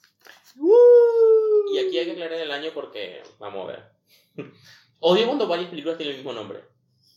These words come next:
Speaker 2: Halloween del setenta y ocho, Hallow-, Halloween la uno de Rob Zombie y Halloween del dos mil dieciocho. Tenés que aclarar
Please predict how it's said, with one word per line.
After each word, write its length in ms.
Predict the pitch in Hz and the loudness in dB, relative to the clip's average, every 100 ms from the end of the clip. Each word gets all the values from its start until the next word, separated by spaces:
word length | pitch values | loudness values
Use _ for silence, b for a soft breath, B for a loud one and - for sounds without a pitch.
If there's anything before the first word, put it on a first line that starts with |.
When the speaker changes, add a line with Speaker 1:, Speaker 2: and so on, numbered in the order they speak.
| _ _ _ _ _ _ _ - | _ _ _ _ _ _ _ -4
Speaker 2:
Halloween 340 | 143 160 170 | 0 0 0
del 80 | 165 | -4
setenta 260 | 170 143 135 | -8 -10 -8
y 80 | |
ocho, 360 | 135 139 151 - | -8 -8 -12 -10
Hallow-, 400 | 147 143 139 143 - - | -8 -6 -6 -8 -10 -4
Halloween 380 | 143 147 156 151 | -2 -2 -2 -6
la 100 | 120 | -6
uno 380 | 120 127 139 | -6 -8 -8
de 160 | 139 117 | -6 -6
Rob 220 | 117 120 | -6 -8
Zombie 340 | - 123 123 131 117 | -8 -10 -10 -16 -14
y 40 | |
Halloween 360 | - 117 117 120 | -6 -6 -4 -8
del 100 | 113 | -10
dos 120 | 107 | -12
mil 80 | 107 | -16
dieciocho. 300 | 107 - 104 | -18 -18 -16
Tenés 160 | 101 127 | -14 -12
que 60 | |
aclarar 520 | 123 113 107 - - | -8 -6 -6 -8 -12